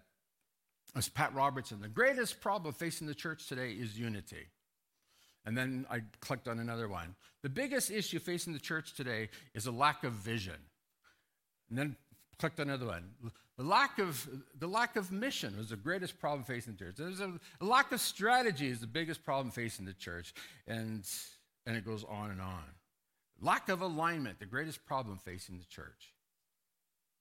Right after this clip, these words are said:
Here's what the Apostle Paul says. Philippians three, verses eight to nine. He goes, "Yes, everything else in my life is worthless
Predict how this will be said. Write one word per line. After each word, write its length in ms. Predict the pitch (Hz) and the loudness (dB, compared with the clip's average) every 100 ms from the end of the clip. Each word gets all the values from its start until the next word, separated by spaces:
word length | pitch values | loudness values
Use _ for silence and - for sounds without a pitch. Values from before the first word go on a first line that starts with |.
| _ _ _ - | _ _ _ -4
Here's 140 | 262 | 0
what 120 | 254 143 | 0 0
the 40 | |
Apostle 420 | - 139 127 110 - | 2 2 2 -2 -4
Paul 200 | 113 117 | -2 -2
says. 480 | - 73 - - - _ _ _ _ _ _ _ - | -4 -6 -8 -12 -14 _ _ _ _ _ _ _ -4
Philippians 500 | 131 143 117 110 - | -2 -2 -2 -2 -4
three, 420 | 120 120 101 80 - _ _ - _ _ - | -2 -2 -2 -6 -16 _ _ -20 _ _ -4
verses 340 | 110 - 87 90 | -2 -2 -6 -6
eight 180 | 101 | -6
to 100 | - | -6
nine. 220 | 98 90 107 | -4 -4 -4
He 60 | |
goes, 220 | 104 120 | -2 -2
"Yes, 440 | 190 240 - - - _ _ _ _ _ _ _ _ _ _ _ 247 | 0 0 0 -4 -8 _ _ _ _ _ _ _ _ _ _ _ 4
everything 440 | 277 302 247 214 | 6 4 2 4
else 520 | 160 160 160 - - - _ _ _ _ _ _ _ _ - | 6 6 4 0 -2 -8 _ _ _ _ _ _ _ _ 0
in 120 | 139 | 2
my 180 | 139 156 | 6 6
life 360 | 156 123 127 - | 6 4 4 0
is 180 | 123 113 | -2 0
worthless 800 | 113 131 120 - 87 80 - | 0 0 0 -4 -6 -4 -6